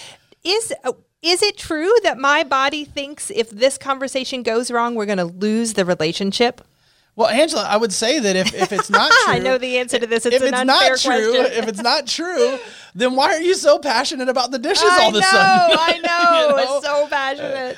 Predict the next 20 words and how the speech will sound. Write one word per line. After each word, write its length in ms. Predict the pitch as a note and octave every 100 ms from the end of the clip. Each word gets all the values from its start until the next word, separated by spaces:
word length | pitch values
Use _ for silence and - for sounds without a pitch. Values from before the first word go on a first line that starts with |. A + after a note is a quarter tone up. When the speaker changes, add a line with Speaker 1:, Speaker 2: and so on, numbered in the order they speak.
| -
Speaker 2:
Or, 80 | B3
or 160 | A#3+ C4
is 160 | C4 B3
it, 140 | A#3
if 100 | B3+
it, 220 | A3+ A3
and 160 | - A#3
it, 60 | B3
Speaker 1:
Or 40 |
Speaker 2:
maybe 180 | C4 E4
Speaker 1:
whatever 340 | E4+ D#4+ E4
Speaker 2:
it's, 80 | E4+
Speaker 1:
the 40 | G#3+
Speaker 2:
maybe 180 | B3+
it's 160 | C4+ G#3+
Speaker 1:
content 140 | G#3+ G3
Speaker 2:
not 80 |
Speaker 1:
is. 60 | -
Speaker 2:
the 80 | G3+
relationship 680 | F#3+ E3+ F#3+ G3 D#3+ E3